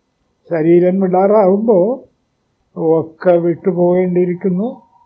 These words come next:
അപ്പോഴാണ് മനുഷ്യൻ ഇല്ലാത്ത ജഡത്തെ ഉണ്ടെന്ന് കരുതി സ്നേഹിക്കാൻ പോയതുകൊണ്ട്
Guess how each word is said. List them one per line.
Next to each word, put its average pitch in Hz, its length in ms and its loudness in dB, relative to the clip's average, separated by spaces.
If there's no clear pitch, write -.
അപ്പോഴാണ് 175 520 0
മനുഷ്യൻ 185 580 -2
ഇല്ലാത്ത 185 720 0
ജഡത്തെ 180 840 0
ഉണ്ടെന്ന് 208 600 2
കരുതി 196 420 4
സ്നേഹിക്കാൻ 185 840 -4
പോയതുകൊണ്ട് 175 880 -2